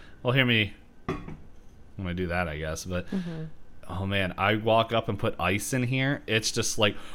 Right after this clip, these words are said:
Speaker 1: "Whoa!" <laughs> Everyone listen to that. I'm like, "Set-, settle down, guy." <laughs>
Speaker 2: It's probably 'cause it's like, "Should I cancel out this noise? I don't think so. This sounds
Speaker 1: <laughs>
Speaker 2: important."
Speaker 1: So, you know, it'd be fun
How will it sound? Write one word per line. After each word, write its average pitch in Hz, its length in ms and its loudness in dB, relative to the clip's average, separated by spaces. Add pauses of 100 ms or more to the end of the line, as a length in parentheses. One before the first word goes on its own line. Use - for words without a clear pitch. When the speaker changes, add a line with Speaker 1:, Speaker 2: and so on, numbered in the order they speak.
(140)
Speaker 1:
"Whoa!" 233 500 10 (380)
<laughs> 220 160 10
Everyone 247 600 12
listen 220 280 10
to 160 100 4
that. 120 260 2
I'm 127 100 0
like, 117 260 0 (440)
"Set-, 147 440 -6
settle 165 200 0
down, 147 220 0
guy." 113 340 2
<laughs> - 40 0 (380)
Speaker 2:
It's 233 140 4
probably 294 280 6
'cause 254 160 6
it's 208 200 0
like, 202 360 2 (380)
"Should - 240 6
I 196 60 -8
cancel 202 460 2
out 220 140 2
this 233 180 0
noise? 247 220 6
I 175 100 2
don't 247 220 12
think 269 320 10
so. 233 560 10
This 269 180 10
sounds 294 280 10
Speaker 1:
<laughs> 285 80 10
Speaker 2:
important." 220 520 6 (2750)
Speaker 1:
So, 110 540 2 (440)
you 107 120 0
know, 139 140 8
it'd 135 120 6
be 120 100 6
fun 104 520 2